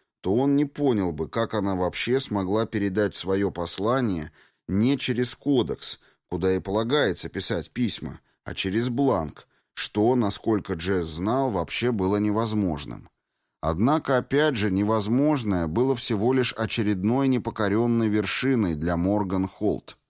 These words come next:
Текст гласил: «Ты не можешь писать мне в ответ, это только односторонняя коммуникация. Молюсь, чтобы у тебя была возможность это увидеть.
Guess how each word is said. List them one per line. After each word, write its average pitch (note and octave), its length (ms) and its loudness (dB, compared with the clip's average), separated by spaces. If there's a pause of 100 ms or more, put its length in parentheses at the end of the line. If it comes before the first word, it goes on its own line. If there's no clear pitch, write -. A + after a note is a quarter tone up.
(260)
Текст G2 460 -2
гласил: G#2 640 -2 (580)
«Ты D3 220 2
не D3+ 160 4
можешь C#3 520 2
писать A#2+ 500 0
мне G#2 280 0
в G#2 80 0
ответ, G#2+ 600 -4
это G2 240 -4
только B2 380 0
односторонняя G#2+ 840 0
коммуникация. G#2 1000 -4 (440)
Молюсь, A2+ 480 2
чтобы G#2 360 0
у G#2+ 80 4
тебя A2+ 340 2
была A2 260 2
возможность G#2+ 760 0
это G2 340 -4
увидеть. G2+ 720 -4